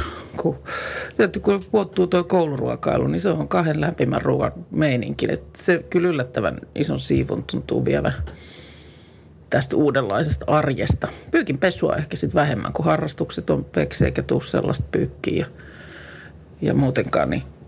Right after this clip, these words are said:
muutenkin niin oikeastaan voi hiihdellä vähän niin kuin minkä näköisistä kamoista tahansa.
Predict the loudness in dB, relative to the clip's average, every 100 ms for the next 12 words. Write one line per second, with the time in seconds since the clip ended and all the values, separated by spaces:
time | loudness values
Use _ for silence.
0 | -20 -18 -2 2 2 2 2 2 0 2
1 | 2 4 2 2 0 0 0 0 0 -2
2 | -2 2 2 2 -2 -2 -4 -4 0 2
3 | 2 0 0 0 2 0 -4